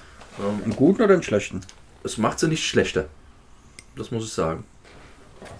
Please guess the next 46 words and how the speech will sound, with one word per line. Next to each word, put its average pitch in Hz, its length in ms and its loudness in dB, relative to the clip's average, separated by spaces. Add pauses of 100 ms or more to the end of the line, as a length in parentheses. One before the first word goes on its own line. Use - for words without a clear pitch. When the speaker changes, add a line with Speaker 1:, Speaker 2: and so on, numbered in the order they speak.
Speaker 1:
ich - 40 -8
Speaker 2:
Also 113 120 0
Speaker 1:
finde, 143 160 0
sie 131 120 6
hat 131 80 2
sich - 100 -8
verändert 135 340 8
zu 127 120 0
dem, 117 320 4 (760)
zu 123 100 0
den 113 140 4
ersten 101 240 -4
Zügen. 82 300 -6 (260)
Speaker 2:
Okay. 101 100 -2
Speaker 1:
Definitiv. 180 560 -2 (600)
Sie 110 80 -6
ist - 80 -6
anders 143 300 -4
geworden. - 380 -6 (680)
Ich - 80 -16
bin 117 100 -2
jetzt 110 140 0
bei 110 100 4
der 95 120 2
Mitte - 220 -4
etwa. 151 280 -8 (480)
Speaker 2:
Ja. 123 160 -2 (460)
Speaker 1:
Ähm, 107 400 -4 (1040)
Speaker 2:
Brennt 123 240 4
auch 135 80 4
relativ 160 260 4
schnell 151 180 0
runter, 156 260 -2
gell? 104 160 0
Speaker 1:
Mhm. 117 280 -4 (120)
Speaker 2:
Muss 113 160 -6
ich - 60 -16
sagen. 110 340 0 (640)
Dafür, 113 200 0
dass 120 160 2
so 117 80 0
ein 113 80 2
langer 120 240 2
Stängel 147 380 0
war, 165 420 -2
ähm, 135 880 2